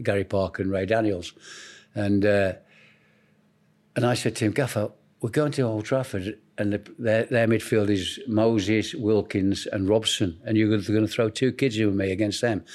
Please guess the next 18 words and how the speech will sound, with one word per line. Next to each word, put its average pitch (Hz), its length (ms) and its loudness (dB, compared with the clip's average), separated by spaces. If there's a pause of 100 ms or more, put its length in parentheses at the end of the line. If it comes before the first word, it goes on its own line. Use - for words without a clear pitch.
(380)
We, 131 140 -4
he 139 60 -8
said, 135 220 -2
"Brian, 135 460 0
we're 123 220 2
okay. 113 420 -2 (320)
We're 113 80 0
safe. 120 320 0
Don't 120 180 0
worry 117 160 0
about 101 260 0
it. 90 200 -6
Just - 180 -12
go 113 120 0
and 104 60 2
enjoy 107 360 0
the 104 80 -2
game." 104 260 -2